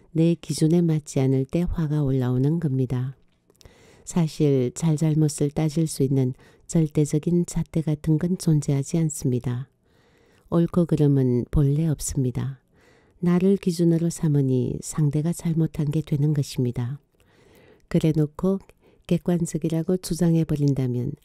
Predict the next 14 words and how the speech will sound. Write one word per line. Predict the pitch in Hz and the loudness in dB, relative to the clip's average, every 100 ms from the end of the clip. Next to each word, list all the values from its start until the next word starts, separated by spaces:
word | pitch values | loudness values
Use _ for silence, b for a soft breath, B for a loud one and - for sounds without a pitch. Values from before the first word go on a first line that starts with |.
| b b b | b b b
자기를 | - 180 185 185 180 175 - | -4 -2 0 0 0 -2 -2
절대화하는 | - 170 - 175 180 170 165 | 0 2 2 0 0 0 0
겁니다. | 156 143 131 131 127 135 _ _ b b b b - | 0 -2 -2 -4 -6 -8 _ _ b b b b -2
이렇게 | 165 165 165 | 0 2 0
되면 | 151 156 147 143 139 135 - - | 0 2 2 2 0 -2 -4 -2
"고집이 | 160 151 147 147 | 0 0 -2 -2
세다, | - 151 151 175 190 - | -2 -2 -2 -4 -6 -4
독불장군이다, | - 170 - 180 - 175 170 151 147 131 120 131 b b b b | -2 0 0 0 0 -2 0 0 0 -2 -6 -8 b b b b
꽉 | 165 165 - - | -6 -6 -6 -4
막혔다"는 | 143 143 - - 143 160 175 | -2 -2 -4 -2 0 0 -2
소리를 | - 170 165 165 | -2 -2 -2 -2
들을 | 160 156 151 | -2 -2 0
수 | 151 - | -2 -2
있어요. | 139 - 127 123 120 | -4 -2 -4 -2 -6